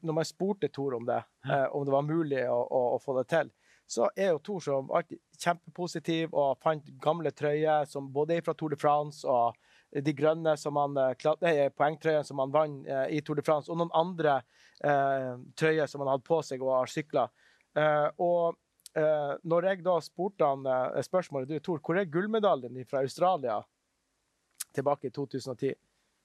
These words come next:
Speaker 1: Så jeg, «Nei, den er vel hjemme i skuff.» «Hva i all verden gjør den der? Den må jo være på veggen her.» Og da måtte han s-, da måtte han høre litt med, med Susanne om hva hun tenkte om akkurat det, men han henger i Harstad.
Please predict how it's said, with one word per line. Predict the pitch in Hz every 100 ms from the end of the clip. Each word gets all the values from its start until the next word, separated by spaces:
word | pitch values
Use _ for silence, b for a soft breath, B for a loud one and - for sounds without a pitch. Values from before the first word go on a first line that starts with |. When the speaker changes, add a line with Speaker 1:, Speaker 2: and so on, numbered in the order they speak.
| _
Speaker 1:
Så | - -
jeg, | - -
«Nei, | - 131 135 127
den | 135
er | 226
vel | 233 196
hjemme | 240 214
i | 151
skuff.» | - 214 - - _ _ -
«Hva | 135 143
i |
all | 180 190
verden | 160 214
gjør | 160 160 180
den | 170
der? | 240 - _ _ -
Den | 160
må | 202 208
jo |
være | 190 220 175
på | 175 156
veggen | 165 226 151
her.» | 131 110 - b b b b -
Og |
da | 160
måtte | 208 214 165
han |
s-, | 143 - -
da | 160
måtte | 180
han | 175 147
høre | 180 160 127
litt | 139 -
med, | 117 131
med | 143 131
Susanne | 139 156 160 139
om | 165
hva | - 143
hun | 147
tenkte | - 160 160 131 123
om | 170 151 147
akkurat | 143 123 113 -
det, | 143 123
men | 123 120 _ _ 170
han | 165
henger | 196 151
i |
Harstad. | 156 - 156